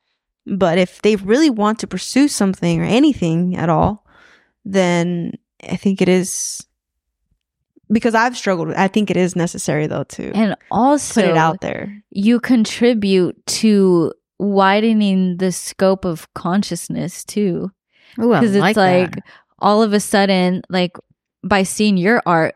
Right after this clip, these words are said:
Speaker 2: you're like, um, you're older than us.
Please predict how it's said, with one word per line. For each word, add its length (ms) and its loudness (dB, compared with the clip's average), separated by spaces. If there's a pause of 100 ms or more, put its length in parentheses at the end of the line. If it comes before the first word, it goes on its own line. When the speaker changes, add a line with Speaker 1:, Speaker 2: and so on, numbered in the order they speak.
Speaker 2:
you're 300 0
like, 320 -2 (1200)
um, 400 2 (540)
you're 180 2
older 420 2
than 200 -2
us. 320 -6